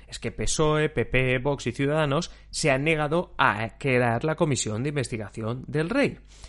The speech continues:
Entonces, esta comisión no ha llegado a ningún sitio, no ha prosperado. Pregunta, ¿por qué?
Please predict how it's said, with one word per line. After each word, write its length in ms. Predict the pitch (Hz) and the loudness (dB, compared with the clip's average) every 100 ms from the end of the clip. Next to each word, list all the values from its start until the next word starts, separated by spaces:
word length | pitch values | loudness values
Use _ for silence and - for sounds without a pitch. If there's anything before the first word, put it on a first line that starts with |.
| - - | -20 -14
Entonces, 400 | - 110 139 147 | -8 -4 -2 -2
esta 180 | 175 | 0
comisión 460 | 170 190 160 147 147 - | 0 0 2 0 -2 -6
no 380 | 147 156 151 - | 0 2 2 0
ha 140 | 139 | 2
llegado 420 | 127 123 110 120 - | 2 2 2 0 0
a 80 | 117 | -2
ningún 220 | 110 123 | 0 0
sitio, 300 | - - - 123 | -2 -4 -6 -6
no 200 | 135 - | -6 -2
ha 160 | 131 - | -4 -4
prosperado. 560 | 113 - 98 95 - - - - - - - - - | -8 -8 -10 -10 -12 -12 -14 -18 -20 -20 -20 -10 0
Pregunta, 540 | 170 151 110 - - - | 2 4 2 -4 -14 -2
¿por 180 | 135 139 | 0 2
qué? 300 | 135 - | -2 -6